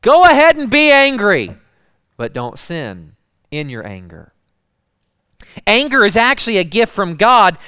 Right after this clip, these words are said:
but anger must be under the control of God. Question, is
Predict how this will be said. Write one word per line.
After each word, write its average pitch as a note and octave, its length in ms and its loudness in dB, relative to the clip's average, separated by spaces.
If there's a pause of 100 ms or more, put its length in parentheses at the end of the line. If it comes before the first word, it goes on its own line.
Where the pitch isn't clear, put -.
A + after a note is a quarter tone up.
but G#3 280 0
anger A3 420 0
must G#3 540 0
be A#3+ 340 -2
under A3+ 300 0
the G#3+ 100 0
control G#3+ 760 0
of E3 240 -4
God. D3 440 2 (920)
Question, D3+ 680 -8 (880)
is C3+ 180 -12